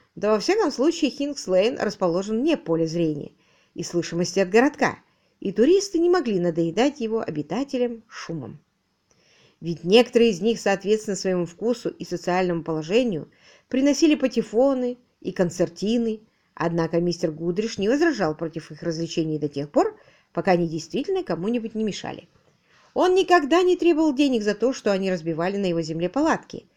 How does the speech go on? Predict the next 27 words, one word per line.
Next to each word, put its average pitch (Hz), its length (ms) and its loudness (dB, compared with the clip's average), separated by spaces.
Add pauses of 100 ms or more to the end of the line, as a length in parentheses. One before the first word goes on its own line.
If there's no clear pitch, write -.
(420)
так 370 160 2
как 349 140 4
это 339 180 4
не 330 140 6
причиняло 339 540 2
ему 180 220 4
ущерб, 160 360 -2 (400)
и - 60 -2
вообще 349 320 4
он 320 80 2
даже 269 220 6
не 277 100 6
мог 311 180 2
себе 233 160 2
представить, 233 560 0 (380)
как 220 260 4
бы 208 80 4
он 202 140 6
взимал 190 400 2
плату 226 400 4
за 170 160 2
позволение 185 600 2
этим 165 200 -4
беднягам, 190 580 0 (300)
живущим 214 640 2
в 151 120 -14
городе, 170 600 2